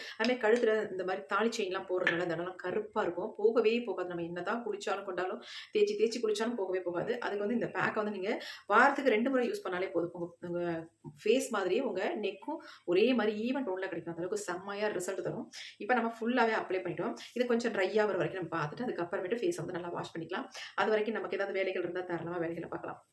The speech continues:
இப்ப நம்ம வெயிட் பண்ணலாம் அது வரைக்கும். ஃபேஸ் பாருங்க நல்லாவே ட்ரை ஆயிடுச்சு.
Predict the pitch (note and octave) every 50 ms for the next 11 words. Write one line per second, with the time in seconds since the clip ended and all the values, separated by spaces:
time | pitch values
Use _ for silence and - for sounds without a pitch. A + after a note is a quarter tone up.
0 | _ _ _ _ _ F3+ F3 G3 G3+ F3+ F3+ F3 - - - - - - - -
1 | - - - - - - _ _ _ _ _ _ _ _ _ _ - A3+ A3+ A#3
2 | A#3 - G3+ F3 F3 F#3 F3+ F3+ F3+ F3+ F#3+ G3+ G#3 G#3 G3+ - F3+ E3+ E3+ F3
3 | F#3+ F#3+ F#3 F3 - - - F#3